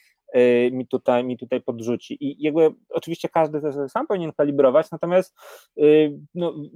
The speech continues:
to, to, co teraz mówię, myślę, jest w głębokim sensie stoickie, tak? To znaczy, że żadne aplikacje i żadne urządzenia nie są same z siebie dobre albo złe, no tylko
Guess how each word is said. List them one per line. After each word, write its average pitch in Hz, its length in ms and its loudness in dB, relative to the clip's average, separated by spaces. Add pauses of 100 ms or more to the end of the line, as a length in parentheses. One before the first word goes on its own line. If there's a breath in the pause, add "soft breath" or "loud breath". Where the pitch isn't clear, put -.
(180)
to, 160 100 2
to, 180 140 0
co 180 120 -6
teraz 165 240 -2
mówię, 180 220 -2
myślę, 175 280 -4
jest 160 580 0
w 135 40 -16
głębokim 139 440 0
sensie 131 320 -10
stoickie, 120 560 -4
tak? 139 280 -4
To 139 100 -4
znaczy, 131 280 -10
że 127 160 -4
żadne 127 340 -2
aplikacje 120 840 -2
i 120 120 -6
żadne 120 260 -2
urządzenia 120 420 -2
nie 123 140 -4
są - 160 -6
same 120 300 -4
z - 80 -16
siebie 120 280 2
dobre 117 260 4
albo 117 200 4
złe, 127 180 2
no 165 120 -6
tylko 151 460 -2